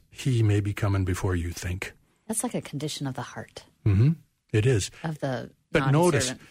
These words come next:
Speaker 1: you're aware of that Jesus is coming, but you're also aware of what you've been given to do. I mean, I can break this down for people. Uh, uh, you're teaching a Sunday school class, uh,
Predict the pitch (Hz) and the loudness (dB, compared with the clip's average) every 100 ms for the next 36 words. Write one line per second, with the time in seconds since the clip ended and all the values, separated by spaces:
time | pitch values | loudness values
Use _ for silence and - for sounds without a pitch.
0 | _ 143 139 135 127 120 131 190 147 110 | _ 2 2 4 2 2 4 6 6 4
1 | 117 - _ - 143 123 117 - - _ | 0 -6 _ -2 0 2 0 -4 -16 _
2 | 143 120 107 127 123 120 143 131 113 - | -4 -4 0 -2 -2 -2 0 0 -2 0
3 | 160 - - 160 113 110 110 - _ 117 | 0 0 -2 0 2 0 -2 -8 _ -4
4 | 107 151 123 - _ 123 123 143 156 - | 0 0 0 -8 _ -4 -2 0 0 2
5 | 131 117 113 117 117 - - 131 113 143 | 0 0 2 2 0 -2 -4 -4 0 0
6 | - 135 143 117 113 135 131 104 131 104 | 0 0 2 2 2 2 0 0 0 0
7 | - 165 185 190 202 131 151 156 131 - | -2 0 2 2 0 2 0 0 -4 -2
8 | 139 147 - - 110 - 92 - _ - | 0 0 -2 -4 -4 -6 -14 -16 _ -2
9 | 123 - 147 - _ 156 147 151 196 175 | -2 0 -4 -6 _ 0 2 2 0 0
10 | 156 123 175 175 170 175 170 - 160 180 | 2 2 2 2 0 0 -4 -2 -2 -2
11 | - - _ _ _ _ _ - 139 123 | -4 -8 _ _ _ _ _ -4 0 0